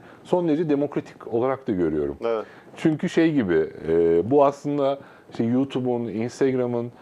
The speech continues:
Speaker 1: bu görünme ile ilgili, e, biz, e, diyelim ki normal işte, e, televizyona belki ulusal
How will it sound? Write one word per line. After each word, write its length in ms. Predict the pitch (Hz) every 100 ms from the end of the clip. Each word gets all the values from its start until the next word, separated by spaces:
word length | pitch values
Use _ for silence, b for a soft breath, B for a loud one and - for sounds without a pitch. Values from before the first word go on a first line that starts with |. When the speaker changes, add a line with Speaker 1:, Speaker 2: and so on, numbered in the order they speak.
| B B
Speaker 1:
bu 120 | 98 110
görünme 380 | 110 123 135
ile 220 | 147 127 101
ilgili, 440 | 92 95 90 85 - - -
e, 320 | 78 82 80 101
biz, 240 | 117 110 101 - - 87
e, 200 | 92 90
diyelim 300 | 110 107 110
ki 420 | 117 101 87 95
normal 520 | 98 104 104 104 98
işte, 260 | 95 98 107 90 B B B B -
e, 340 | 85 90 90 -
televizyona 580 | 98 101 101 101 101
belki 440 | 98 98 95 104 95
ulusal 600 | 80 92 92 110 98